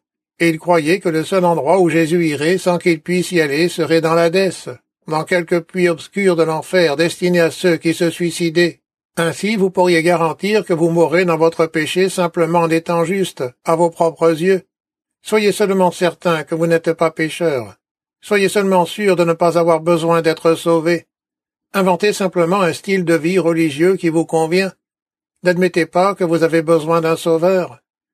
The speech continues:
Ne vous frappez pas la poitrine en disant, « Ô Dieu, aie pitié de moi,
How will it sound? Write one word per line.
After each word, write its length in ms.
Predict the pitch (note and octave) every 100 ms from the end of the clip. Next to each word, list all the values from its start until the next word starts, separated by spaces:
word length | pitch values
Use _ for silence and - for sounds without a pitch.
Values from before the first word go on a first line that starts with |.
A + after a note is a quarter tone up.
| _ _
Ne 80 | F3
vous 120 | F3+ F3
frappez 320 | F3 F3 -
pas 160 | -
la 120 | F3+ E3
poitrine 580 | E3 D3+ - E3+ G3
en 60 | E3+
disant, « 420 | D3+ C#3+ D#3+ E3+ - _ _ _
Ô 180 | - F3+
Dieu, 320 | C3+ E3 F#3+
aie 100 | E3+
pitié 380 | E3 E3+ D#3+ E3
de 80 | E3
moi, 320 | E3+ G3 F3